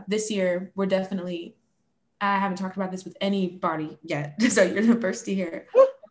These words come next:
Speaker 1: We're doing a whole, um, we're gonna do personalized boxes of art and stickers and mini prints that teachers can purchase or have their school purchase on their behalf.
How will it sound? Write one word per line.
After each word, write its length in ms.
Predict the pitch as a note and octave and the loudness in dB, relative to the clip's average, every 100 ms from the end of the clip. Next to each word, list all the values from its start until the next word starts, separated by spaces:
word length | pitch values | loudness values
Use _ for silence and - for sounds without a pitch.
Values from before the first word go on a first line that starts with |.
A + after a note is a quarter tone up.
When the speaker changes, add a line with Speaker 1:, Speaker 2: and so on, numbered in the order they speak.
| _ _ - | _ _ -8
Speaker 1:
We're 100 | G#3+ | -6
doing 280 | G3+ G3 F#3+ | -2 0 2
a 100 | F#3 | 0
whole, 420 | F#3 F#3+ F#3 F3+ | 0 0 0 0
um, 360 | G2+ - G#2 G3+ _ _ _ _ - _ | -6 -8 -10 -10 _ _ _ _ -20 _
we're 100 | G#3 | -2
gonna 120 | G#3+ | 0
do 240 | G3+ G3+ G3 | 0 -4 -6
personalized 1000 | A3 G3+ G3+ F#3 F3 F3+ F#3+ - - - _ _ _ _ _ _ - | -4 -4 -2 -4 -4 -6 -8 -12 -18 -20 _ _ _ _ _ _ -4
boxes 640 | G3 F#3+ - G3 F#3+ - | -2 -2 -6 -6 -6 -6
of 380 | - - F#3 - _ _ - | -6 -6 -6 -10 _ _ -2
art 400 | A3+ A#3 A#3 - _ | 0 0 -2 -12 _
and 200 | - F#3 F3+ | -6 -4 -6
stickers 520 | - A3+ A3+ A3 A3 | -6 -6 -4 -6 -6
and 240 | - E3+ | -8 -6
mini 220 | F3 G#3 G#3 | -4 -4 -4
prints 360 | - G#3 G3+ | -4 -4 -4
that 260 | - F3+ - _ _ _ | -8 -12 -14 _ _ _
teachers 320 | A3+ G3+ G3 | -6 -4 -6
can 380 | - F#3+ F#3 - _ _ _ _ _ _ | -6 -6 -6 -10 _ _ _ _ _ _
purchase 300 | G#3+ G3+ F#3+ | -6 -4 -4
or 60 | F3+ | -2
have 200 | F#3 F3+ | 0 0
their 140 | F#3 | -2
school 320 | F#3 - G#3 | -2 -4 -4
purchase 360 | G3 G3 F#3 F#3 | -2 -6 -6 -6
on 140 | F3 | -8
their 120 | E3+ G3 | -6 -2
behalf. 640 | A#3 C4+ A#3+ F3+ F3+ - | -2 -2 -8 -8 -10 -16